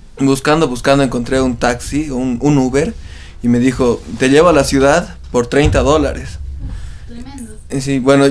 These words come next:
Speaker 1: yo no sabía, digamos, del precio, ¿no? Entonces dije, "Bueno, si es así, debe ser precio de paro y todo", ¿no? Entonces,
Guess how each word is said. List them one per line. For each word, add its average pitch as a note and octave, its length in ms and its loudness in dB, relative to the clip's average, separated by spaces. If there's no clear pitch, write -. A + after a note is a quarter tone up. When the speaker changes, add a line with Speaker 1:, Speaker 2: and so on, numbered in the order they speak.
Speaker 1:
yo C3+ 120 2
no G#3 100 4
sabía, D3+ 280 6
digamos, B2 400 4
del A#2 140 -2
precio, C3+ 380 0
¿no? A#2+ 80 0
Entonces A#2 680 -4
dije, B2+ 280 0
"Bueno, B2+ 460 2
si C3 140 0
es C#3+ 80 4
así, C#3 500 4
debe C3 160 2
ser A#2+ 140 -2
precio B2+ 240 -2
de G#2 80 -4
paro B2 320 0
y G#2 80 -6
todo", G#2+ 320 -4
¿no? - 100 -8
Entonces, - 560 -10